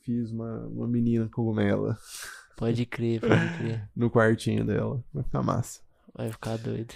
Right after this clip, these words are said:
Speaker 1: Vai
Speaker 2: nossa.
Speaker 1: ficar
Speaker 2: Não, é
Speaker 1: massa.
Speaker 2: demais,
Speaker 1: Espero
Speaker 2: velho.
Speaker 1: que, espero que eu não me enrole eternamente fazendo esse negócio, <laughs> mas vai dar certo.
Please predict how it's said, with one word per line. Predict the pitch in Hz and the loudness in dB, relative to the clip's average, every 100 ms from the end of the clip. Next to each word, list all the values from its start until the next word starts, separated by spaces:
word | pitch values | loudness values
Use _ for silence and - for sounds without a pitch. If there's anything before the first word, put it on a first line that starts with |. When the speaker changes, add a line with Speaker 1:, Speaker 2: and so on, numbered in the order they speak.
| - | -10
Speaker 1:
Vai | 107 | -4
Speaker 2:
nossa. | 113 127 | -2 0
Speaker 1:
ficar | - 127 | 0 2
Speaker 2:
Não, | 123 | 2
é | 117 | 2
Speaker 1:
massa. | 107 | 0
Speaker 2:
demais, | 113 123 127 | -2 0 -2
Speaker 1:
Espero | 127 117 | 2 2
Speaker 2:
velho. | 127 | 2
Speaker 1:
que, | 131 151 | 2 2
espero | 135 - - 139 | 2 0 2 4
que | 143 | 4
eu | 147 | 4
não | 147 | 4
me | 147 151 147 151 | 4 4 4 4
enrole | 131 123 120 117 123 127 | 4 4 4 0 -6 -8
eternamente | 127 127 123 123 117 - | -8 -6 -4 0 0 -2
fazendo | - 117 113 117 | -2 -2 0 -2
esse | - | -2
negócio, | 120 117 123 - - - | -2 -2 -4 -6 -12 -14
<laughs> | 135 | -4
mas | 131 | 0
vai | 131 | 2
dar | 131 127 | 2 0
certo. | - 110 - | -2 -6 -8